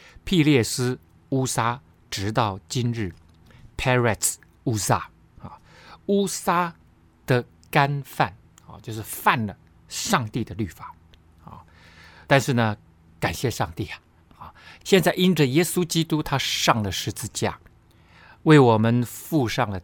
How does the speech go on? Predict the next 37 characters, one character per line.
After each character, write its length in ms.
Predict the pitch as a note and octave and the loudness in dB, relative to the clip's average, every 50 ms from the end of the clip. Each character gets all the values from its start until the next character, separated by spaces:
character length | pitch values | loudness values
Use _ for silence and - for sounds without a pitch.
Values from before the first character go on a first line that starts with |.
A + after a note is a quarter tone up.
| _ - | _ -6
代 180 | A#2 G2+ F2+ - | -6 -6 -6 -8
价， 220 | - - - F#2+ - - - _ _ _ _ _ _ _ _ - - - - - _ _ - | -12 -10 -10 -10 -10 -12 -18 _ _ _ _ _ _ _ _ -20 -20 -20 -20 -20 _ _ 2
不 100 | - D3 | 6 6
用 160 | D#3+ D#3 D3 | 6 6 6
像 160 | - D#3+ C3+ | 4 0 0
乌 140 | C3+ C#3 C3+ | 0 -2 -6
撒 220 | A#2+ - C3+ B2 | -4 -2 -2 -2
一 40 | A#2+ | -2
样 140 | A#2+ A#2 G#2+ | -4 -6 -6
被 100 | - A2 | -8 -10
击 200 | F#2+ - - F#2+ | -12 -12 -14 -14
杀， 320 | E2+ - - F2 E2 - _ _ _ - - - - - - _ _ - | -14 -14 -14 -14 -14 -16 _ _ _ -20 -20 -20 -20 -20 -20 _ _ 2
而 180 | - B2+ C#3 C3+ | 4 6 6 8
我 140 | B2 A#2+ | 6 4
们 140 | A2+ B2 B2+ | 2 2 0
今 180 | - - C#3 C3+ | -2 -2 -2 0
天 140 | C#3 C#3 C3 | 0 0 0
每 160 | A#2+ G#2+ A2+ | -2 -4 -2
一 100 | D3+ D#3+ | -4 -2
个 180 | D#3+ - F3+ | 2 4 4
人 320 | D3+ C3+ C3 B2+ B2+ C#3 C#3 - _ _ _ _ _ _ | 6 6 4 2 2 0 -4 -8 _ _ _ _ _ _
啊， 300 | - F2+ D#2+ D#2 D#2+ - _ _ _ - - - - _ - | -18 -16 -16 -16 -16 -18 _ _ _ -20 -20 -20 -16 _ 4
都 200 | - E3 F3+ F#3 | 6 8 8 6
可 320 | D#3+ - - - - A#2+ C3 | 4 2 -6 -4 -2 -2 0
以 140 | A#2 G#2+ | 0 -2
来 180 | F#2 F2+ E2+ F2+ | -6 -6 -8 -8
到 140 | - A2 F#2+ | -8 -8 -8
上 260 | - - - A#2+ F#2 - | -8 -8 -8 -8 -10 -10
帝 100 | - F2+ | -16 -16
的 80 | - - - | -16 -14 -14
面 180 | G2 F2+ D#2+ - | -12 -12 -12 -14
前， 160 | - - - _ _ _ - _ _ - | -18 -20 -20 _ _ _ -20 _ _ -4
他 240 | - A#2+ A#2+ B2+ | 2 4 4 4
的 80 | A#2+ B2 | 4 2
宝 220 | - - G#2 F2 - | 0 -2 -2 -2 -2
座 220 | - - C3 A2+ F#2+ | -4 -4 -4 -4 -4
前， 260 | - - - E2+ | -6 -12 -16 -18